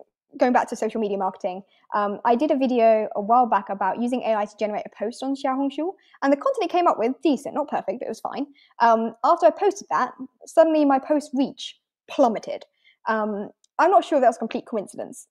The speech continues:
but I do suspect that they're scanning for A I. Like, A I has been a lot more accessible in China for a lot longer than it's been known in, like, the U K or the U S.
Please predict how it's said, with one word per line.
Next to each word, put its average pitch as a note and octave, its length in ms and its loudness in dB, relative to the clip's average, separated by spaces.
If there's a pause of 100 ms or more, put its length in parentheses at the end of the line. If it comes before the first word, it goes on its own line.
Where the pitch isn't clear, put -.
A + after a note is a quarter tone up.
(160)
but A3 340 0
I A3+ 100 0
do C4+ 140 -2
suspect - 600 -6
that A#2 200 -6 (160)
they're G#3 160 -2
scanning D#3+ 340 -8
for - 100 -6
A - 100 -4
I. - 100 -4
Like, A3 140 4
A B3+ 160 4
I B3 120 6
has A#3+ 100 -2
been G#3 460 -8
a A3 40 0
lot A3+ 120 2
more G3 80 -6
accessible G3 300 -6
in G3+ 40 -8
China E3+ 260 -10
for - 120 -4
a - 20 -4
lot - 160 -4
longer F3+ 340 -4
than E3+ 120 -10
it's - 160 -16
been D#3+ 180 -12
known E3 260 -8
in, G3 320 -12 (200)
like, - 140 -6
the G3 80 -8
U F3 140 -10
K - 220 -8
or - 80 -10
the G3 80 -10
U F3 180 -6
S. - 240 -20